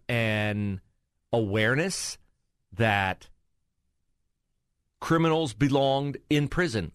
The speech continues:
or behind bars, or at least needed to be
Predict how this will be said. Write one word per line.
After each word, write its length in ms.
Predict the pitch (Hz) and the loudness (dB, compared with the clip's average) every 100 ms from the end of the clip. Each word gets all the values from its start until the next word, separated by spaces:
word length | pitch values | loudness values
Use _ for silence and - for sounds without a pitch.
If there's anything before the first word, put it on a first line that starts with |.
| - | -2
or 240 | 123 127 | 0 0
behind 500 | 101 139 123 160 160 | 2 0 2 0 0
bars, 540 | 147 170 127 92 - - | 2 2 0 -4 -10 -8
or 160 | - 139 | -2 -2
at 80 | 131 | 0
least 440 | 160 165 - - - _ _ _ _ _ _ _ _ _ _ _ _ - | 0 0 -6 -12 -20 _ _ _ _ _ _ _ _ _ _ _ _ 0
needed 380 | 135 165 165 | 2 4 0
to 100 | 160 | 0
be 460 | 131 143 139 135 - | 0 2 2 0 -4